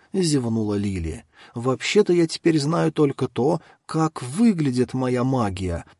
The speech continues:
а когда его высочество принялся рассказывать про клетки, бактерии и грибки, ну, я ничего не поняла. Он пообещал написать для меня учебник», —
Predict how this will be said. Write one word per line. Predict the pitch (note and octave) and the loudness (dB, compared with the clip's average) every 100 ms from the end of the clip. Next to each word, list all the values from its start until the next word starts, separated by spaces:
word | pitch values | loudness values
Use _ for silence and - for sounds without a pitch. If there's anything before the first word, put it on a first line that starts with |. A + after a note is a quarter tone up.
| _ | _
а | B2 | -4
когда | - A#2+ A2+ D#3 | -2 0 6 6
его | C#3 B2+ | 6 4
высочество | B2 A#2 - F#3+ - - - F#2+ E2+ - | 2 0 2 2 2 -2 -4 -4 -4 -4
принялся | D3+ E3 D#3+ - E3+ | -2 0 0 0 -2
рассказывать | E3 - - D#3+ D3+ D3+ D3 - | -2 -4 -2 0 0 0 -2 -2
про | B2+ A#2+ | -4 -2
клетки, | B2 E3 F3+ - A2 | 0 0 0 -4 -6
бактерии | F#2 G2+ B2+ - - E3+ D#3 D3 | -4 -2 -4 -2 2 4 4 4
и | C3+ - C#3 | 0 -2 -4
грибки, | C3 B2 - - - F#3+ D#3 - _ | -2 -2 -4 -10 -6 -4 -4 -6 _
ну, | B2+ B2+ B2+ | -4 -2 0
я | A#2 G#2 C#3 E3 | -2 0 2 2
ничего | D3 - G2+ B2 | 0 -2 0 0
не | C#3 | 0
поняла. | B2 A#2 G#2+ F2+ E2 A2+ - - - | 0 -2 -2 -2 -6 -8 -14 -20 -6
Он | E3 E3 | 2 2
пообещал | D#3 B2 A#2 - - F3 F3 | 4 0 0 -2 -2 0 2
написать | D#3+ D3 C3 - E3+ - C#3+ | 2 0 -2 0 0 0 -2
для | D#3+ | 0
меня | E3 E3 E3 | 0 0 -2
учебник», — | E3 - A3+ D3+ G2 D#2+ - | -2 0 2 2 -2 -8 -14